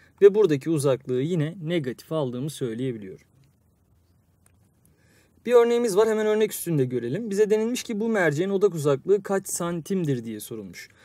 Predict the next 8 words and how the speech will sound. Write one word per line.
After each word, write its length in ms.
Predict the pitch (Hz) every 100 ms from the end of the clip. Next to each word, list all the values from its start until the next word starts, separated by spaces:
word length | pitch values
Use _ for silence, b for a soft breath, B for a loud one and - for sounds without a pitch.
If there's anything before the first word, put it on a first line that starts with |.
| b
Arkadaşlar 480 | 151 156 202 202 214
formül 420 | 202 190 196 220
değerimiz 380 | 214 220 214 196
neydi? 360 | 240 220 196 170
Bir 240 | 226 214
bölü 240 | 190 208 196
F 220 | 180 - - _ _ _ _ _ _ _ _ _ _ - -
eşittir 640 | 139 - 190 - 170 -